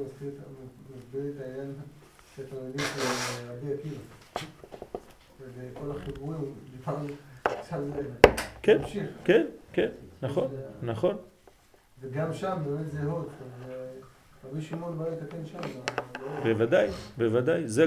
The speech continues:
Speaker 2: כל הסוד של התלמידים שלא ידעו, ובא התלמיד, רבי שמעון בר יוחאי, ותיקן את מה שפגמו בעצם.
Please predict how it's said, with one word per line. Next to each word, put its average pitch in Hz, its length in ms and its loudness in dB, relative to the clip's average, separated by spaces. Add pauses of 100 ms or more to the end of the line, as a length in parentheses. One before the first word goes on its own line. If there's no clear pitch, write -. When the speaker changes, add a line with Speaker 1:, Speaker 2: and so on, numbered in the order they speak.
Speaker 2:
כל 170 200 12
הסוד 185 480 10 (520)
של 147 440 12
התלמידים 120 760 10
שלא 143 320 12
ידעו, 120 540 12
ובא 175 580 12
התלמיד, 135 760 10 (1200)
רבי 110 220 8
שמעון 131 320 6
בר 110 120 12
יוחאי, 170 380 10
ותיקן 202 600 10
את - 140 2
מה 240 140 10
שפגמו 214 640 6
בעצם. 156 420 6